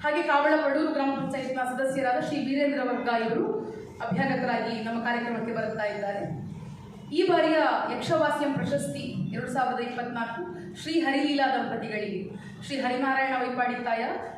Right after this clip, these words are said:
ಹಿರಿಯ ಮದ್ದಳೆಗಾರರು, ಯಕ್ಷಗಾನ ಗುರುಗಳು, ಹಿಮ್ಮೇಳವ-, ಹಿಮ್ಮೇಳದ ಗುರುಗಳು, ಹಾಗೂ ಶ್ರೀಮತಿ ಲೀಲಾವತಿ ವೈಪಾಡಿ ತಾಯ ಹಿರಿಯ ಪ್ರಥಮ ವೃತ್ತಿಪರ ಮಹಿಳಾ ಭಾಗವತರು ಇವರಿಗೆ ನೀಡುತ್ತಾ ಇದ್ದೇನೆ. ಆ, ಮ-, ಒಂದು ವಿಶೇಷ ಅಂದ್ರೆ ನಮ್ಮ ಸಂಸ್ಥೆಯ ಮೂವರು ಗುರುಗಳು ಕೂಡ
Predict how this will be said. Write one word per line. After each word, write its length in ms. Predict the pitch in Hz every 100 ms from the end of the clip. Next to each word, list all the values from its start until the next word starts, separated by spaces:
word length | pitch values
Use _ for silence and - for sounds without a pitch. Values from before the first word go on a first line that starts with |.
| -
ಹಿರಿಯ 260 | 226 262 277
ಮದ್ದಳೆಗಾರರು, 840 | 254 247 294 240 226 220 - 226
ಯಕ್ಷಗಾನ 460 | 220 226 220 220 214
ಗುರುಗಳು, 680 | 220 240 226 - - - - -
ಹಿಮ್ಮೇಳವ-, 640 | 233 240 233 226 220 226
ಹಿಮ್ಮೇಳದ 460 | 220 240 247 240 220
ಗುರುಗಳು, 640 | - 214 226 - - - -
ಹಾಗೂ 280 | 339 339
ಶ್ರೀಮತಿ 320 | 285 285 277 277
ಲೀಲಾವತಿ 440 | 269 277 277 240
ವೈಪಾಡಿ 340 | 233 220 220
ತಾಯ 300 | 214 196 190
ಹಿರಿಯ 300 | 196 277 277 - - - - - - -
ಪ್ರಥಮ 380 | 269 269 311 330 381 - - - - -
ವೃತ್ತಿಪರ 440 | 277 277 339 285
ಮಹಿಳಾ 340 | 269 240 254 247
ಭಾಗವತರು 560 | 240 208 202 196 185 - - - -
ಇವರಿಗೆ 260 | 254 302 285
ನೀಡುತ್ತಾ 360 | 262 233 220 214
ಇದ್ದೇನೆ. 600 | 208 202 214 370 - - - - - - -
ಆ, 160 | 240 233 226 226 240
ಮ-, 220 | 262 247
ಒಂದು 180 | 262 320
ವಿಶೇಷ 420 | - - 330 330 311
ಅಂದ್ರೆ 300 | 285 302 349
ನಮ್ಮ 300 | 285 294 302
ಸಂಸ್ಥೆಯ 580 | 285 277 285 285 294 294
ಮೂವರು 400 | 269 302 330 330
ಗುರುಗಳು 440 | 320 - 285 285
ಕೂಡ 220 | 285 269